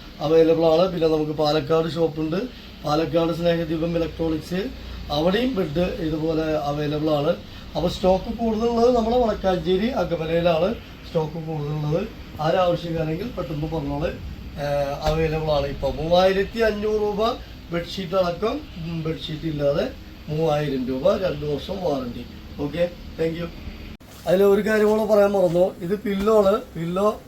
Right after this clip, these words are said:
അത്യാവശ്യം നല്ല ക്വാളിറ്റി ഉള്ള, നല്ല വെയിറ്റ് ഉള്ള, നല്ല ക്വാളിറ്റി ഉള്ള, ആ, പില്ലോ ആണ്. ഇത് സാധാരണ ആ ചെറിയ ടൈപ്പ് വരുന്നതല്ല, വലിയ ടൈപ്പാണ്, കുറച്ച് ഹെവി ആണ്, നല്ല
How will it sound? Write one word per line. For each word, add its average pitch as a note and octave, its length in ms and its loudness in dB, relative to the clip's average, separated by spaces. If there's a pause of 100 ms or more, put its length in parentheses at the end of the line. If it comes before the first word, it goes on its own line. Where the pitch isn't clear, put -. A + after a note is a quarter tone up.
(120)
അത്യാവശ്യം F#3 480 0
നല്ല G3+ 260 4
ക്വാളിറ്റി G3+ 580 0
ഉള്ള, D3+ 260 2 (440)
നല്ല E3 400 0
വെയിറ്റ് E3 360 -6
ഉള്ള, F3+ 160 4
നല്ല F3 260 2
ക്വാളിറ്റി E3+ 540 -2
ഉള്ള, F3 280 4 (500)
ആ, D3 320 -2
പില്ലോ D#3+ 240 -2
ആണ്. E3 160 -2
ഇത് D#3+ 80 -2
സാധാരണ D#3+ 480 2
ആ E3+ 200 4
ചെറിയ E3+ 380 0
ടൈപ്പ് F#3 320 2
വരുന്നതല്ല, E3 380 4
വലിയ D#3+ 320 0
ടൈപ്പാണ്, E3 520 0 (380)
കുറച്ച് E3+ 220 0
ഹെവി G3 420 2
ആണ്, G#3+ 340 6
നല്ല G#3 360 0